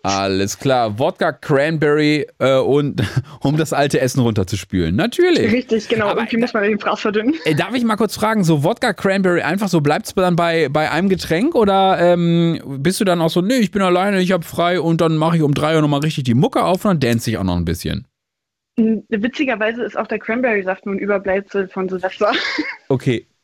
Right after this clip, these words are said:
Speaker 1: also muss weg.
Speaker 2: Deswegen, also es wird jetzt auch nur heute der eine werden, weil das, der Scheiß ist echt verdammt süß.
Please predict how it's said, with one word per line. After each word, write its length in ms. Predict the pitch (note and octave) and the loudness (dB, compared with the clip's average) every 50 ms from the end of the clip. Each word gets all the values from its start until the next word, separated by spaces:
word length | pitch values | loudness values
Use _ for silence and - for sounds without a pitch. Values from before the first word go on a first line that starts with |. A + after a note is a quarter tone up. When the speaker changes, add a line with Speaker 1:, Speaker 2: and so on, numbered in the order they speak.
| _ _ _ | _ _ _
Speaker 1:
also 260 | - B2 C3+ C3 C3+ | -2 -2 0 2 2
muss 300 | C3+ C#3 C3 A#2+ - - | 4 2 2 0 -2 -2
weg. 260 | G#2 G2 F#2 F#2+ - - _ _ _ _ _ _ _ _ _ - | -4 -4 -4 -6 -10 -18 _ _ _ _ _ _ _ _ _ -4
Speaker 2:
Deswegen, 400 | A#3 A3+ - A3 A#3 A3+ A3 - | -4 -2 -2 -2 -2 -2 -2 -2
also 180 | G3+ G3+ G#3 | -4 -4 -6
es 240 | G#3+ G#3 G#3+ G#3 - | -6 -6 -6 -4 -2
wird 160 | A3+ C4 D4+ | -2 -2 0
jetzt 220 | D#4+ D4 C4 - - | 0 -2 -2 -2 -2
auch 120 | A3 A#3+ | -2 0
nur 160 | A3+ C4 B3 G#3+ | 0 0 0 2
heute 240 | A#3+ B3 A#3+ - A3+ | 0 -2 -2 -2 -4
der 120 | A3 G#3 | -2 -2
eine 220 | - A3+ B3 A#3+ | -2 -2 -4 -2
werden, 220 | G#3+ A3 A#3 A#3+ A3 | -2 -2 -2 -2 -2
weil 120 | G#3+ G#3 | -4 -6
das, 100 | G3 G3+ - _ _ _ - | -6 -10 -16 _ _ _ -8
der 80 | G#3 | -8
Scheiß 280 | G3 - A3 G3 G#3+ - | -6 -4 -4 -4 -6 -6
ist 80 | G#3 - | -10 -12
echt 160 | - - - | -12 -10 -8
verdammt 320 | - G3+ - G3+ A3 - | -6 -4 -4 -4 -4 -4
süß. 280 | - G#3 A3+ D4 - D4+ | -4 -4 -4 -2 -2 -2